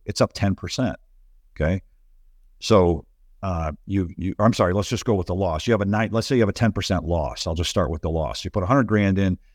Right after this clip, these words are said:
you got a ten percent loss, you're down ninety thousand dollars. Now, the second year, year two, you have a ten percent positive return. So you're up to, what, ninety-nine thousand dollars, correct?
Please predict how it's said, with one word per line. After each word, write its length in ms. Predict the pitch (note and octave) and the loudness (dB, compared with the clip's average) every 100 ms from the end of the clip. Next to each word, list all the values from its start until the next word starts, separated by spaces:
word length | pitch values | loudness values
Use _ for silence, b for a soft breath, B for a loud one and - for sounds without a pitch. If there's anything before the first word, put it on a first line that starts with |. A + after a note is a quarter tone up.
| _ | _
you 80 | G#2+ | 2
got 100 | G#2 | 2
a 40 | |
ten 200 | - B2 | 4 2
percent 360 | G#2 G2 G#2 F2 | 2 2 0 2
loss, 340 | F2+ F2+ F2+ | 2 2 0
you're 100 | E2+ | -2
down 240 | D#2+ F#2 F#2 | 0 2 2
ninety 300 | F2 F2+ E2+ | 2 0 -2
thousand 420 | E2 D#2+ D2+ D#2 | -2 -2 -4 -4
dollars. 460 | E2 E2 D2 - - | -2 -2 -4 -10 -2
Now, 460 | G2+ A#2+ G#2+ F#2+ - - _ _ _ _ | 2 4 4 0 -4 -20 _ _ _ _
the 80 | F#2 | -4
second 400 | - B2+ - - | 4 4 4 -2
year, 300 | G2+ G2 F#2+ | 0 2 2
year 280 | F#2 F2+ F2 | 2 0 -2
two, 540 | - G#3 A#2 G2 G2+ _ | 0 2 4 2 -2 _
you 100 | A2+ | 2
have 80 | G2+ | 2
a 40 | |
ten 260 | - C3 A#2+ | 2 2 2
percent 420 | A2 - G2 E2 | 0 0 0 0
positive 540 | - E3 D3+ G#2 D#2+ | -2 0 2 0 -2
return. 320 | C#2+ - C#2+ - _ _ _ _ - _ | -6 -12 -14 -16 _ _ _ _ -20 _
So 120 | - | 2
you're 220 | G#2 G2+ - | 4 2 6
up 300 | B2+ - - | 4 4 0
to, 280 | A#2+ G2+ E2 _ | 2 2 0 _
what, 240 | G#2+ E2 - | -2 -2 -2
ninety-nine 500 | F#2 F#2+ F#2+ F#2+ F#2 | 0 2 2 2 2
thousand 380 | F#2 F2+ F2 F2 | 2 0 0 0
dollars, 420 | G2 G#2 B1+ - | 2 2 0 -10
correct? 380 | - E2 F2+ | -8 -2 -2